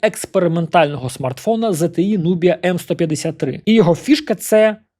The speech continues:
Ші-агент на рівні операційної системи, який працює на моделі Dubao від ByteDance. Що робить цей смартфон? Є вже відео, де користувач просить свій смартфон і агента в смартфоні знайти людину,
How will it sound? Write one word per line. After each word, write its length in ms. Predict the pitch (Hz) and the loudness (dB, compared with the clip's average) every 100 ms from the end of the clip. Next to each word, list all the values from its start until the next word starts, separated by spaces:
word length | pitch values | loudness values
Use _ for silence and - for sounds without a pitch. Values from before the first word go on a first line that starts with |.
| _ | _
Ші-агент 960 | - - 247 - 185 151 185 277 247 - | -4 0 -2 0 0 2 2 0 -6 -8
на 220 | 165 170 | 0 2
рівні 400 | 151 190 214 226 | 2 0 -2 -4
операційної 920 | - 180 175 180 151 - 196 185 165 151 | -4 -4 0 0 0 -4 -4 -2 -2 -4
системи, 580 | - 170 - 175 127 127 | -6 -8 -4 -4 -2 -4
який 260 | 127 165 | -4 -6
працює 480 | - 135 127 - 214 | -4 -4 -4 -2 0
на 120 | 175 | 0
моделі 500 | 147 143 160 147 131 147 | 0 2 2 2 -2 0
Dubao 600 | 160 156 127 127 185 226 _ - | 2 4 4 4 2 -2 _ -6
від 280 | 151 175 165 | -2 -2 -2
ByteDance. 720 | 151 165 143 92 - - - | -2 0 0 -4 -14 -18 -14
Що 280 | - - 302 | -2 4 4
робить 300 | 254 233 214 | 4 0 -2
цей 120 | 190 | -4
смартфон? 520 | 175 165 139 - 123 - 147 | -4 -6 -8 -10 -14 -10 -2
Є 220 | 160 339 | 2 2
вже 200 | 180 180 | 2 0
відео, 460 | 139 151 190 226 - - | 0 0 0 -2 -6 -2
де 160 | 156 | 0
користувач 760 | 226 220 190 - 185 233 285 - | 2 2 0 0 2 2 0 -6
просить 600 | - 165 202 - 131 - | -2 0 0 -2 -8 -10
свій 220 | - 156 | -10 -6
смартфон 720 | 131 131 123 - - 175 240 - | -6 -6 -8 -8 -6 -6 -6 -6
і 100 | 156 - | -6 -4
агента 440 | 147 120 135 135 | -4 -2 -4 -6
в 40 | - | -10
смартфоні 600 | 135 123 - 208 247 233 - | -10 -10 -6 -4 -4 -6 -6
знайти 520 | 135 160 165 202 208 | 0 2 2 0 0
людину, 540 | 143 127 208 302 339 | 0 0 0 0 -4